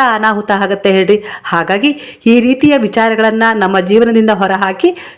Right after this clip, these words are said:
ನಾವು ಒಂದು ಸ್ಥಿರವಾದ ಮನೋಭಾವದೊಂದಿಗೆ ಒಳ್ಳೆಯ ಕರ್ಮಗಳ ಉದ್ದೇಶಗಳತ್ತ ಸಾಕ್ತಾ, ನಮ್ಮ ಗುರಿಯತ್ತ ನಾವು ತಲುಪುವ ಪ್ರಾಮಾಣಿಕ ಪ್ರಯತ್ನವನ್ನ ಮಾಡ್ಬೇಕು. ಖಂಡಿತವಾಗಿಯೂ ನಮ್ಮ ಜೀವನದಲ್ಲಿ ನಾವು ಏನು ಬಯಸ್ತಾ ಇದೀವೋ, ಅದು ನಮ್ಗೆ ಸಿಕ್ಕೇ ಸಿಗತ್ತೆ ಸ್ನೇಹಿತರೆ.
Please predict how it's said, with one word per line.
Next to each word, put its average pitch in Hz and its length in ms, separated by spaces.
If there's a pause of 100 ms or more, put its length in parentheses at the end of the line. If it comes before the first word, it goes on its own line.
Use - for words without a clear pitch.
ನಾವು 240 220
ಒಂದು 233 140
ಸ್ಥಿರವಾದ 262 600
ಮನೋಭಾವದೊಂದಿಗೆ 208 1160
ಒಳ್ಳೆಯ 277 340
ಕರ್ಮಗಳ 214 440
ಉದ್ದೇಶಗಳತ್ತ 196 720
ಸಾಕ್ತಾ, 202 520 (380)
ನಮ್ಮ 226 320
ಗುರಿಯತ್ತ 294 400
ನಾವು 214 200
ತಲುಪುವ 208 380 (400)
ಪ್ರಾಮಾಣಿಕ 285 480
ಪ್ರಯತ್ನವನ್ನ 214 520
ಮಾಡ್ಬೇಕು. 175 360
ಖಂಡಿತವಾಗಿಯೂ 226 720
ನಮ್ಮ 202 160
ಜೀವನದಲ್ಲಿ 208 440
ನಾವು 190 140
ಏನು 254 240 (400)
ಬಯಸ್ತಾ 240 320
ಇದೀವೋ, 202 240
ಅದು 208 240
ನಮ್ಗೆ 208 280
ಸಿಕ್ಕೇ 220 320
ಸಿಗತ್ತೆ 170 340
ಸ್ನೇಹಿತರೆ. 170 580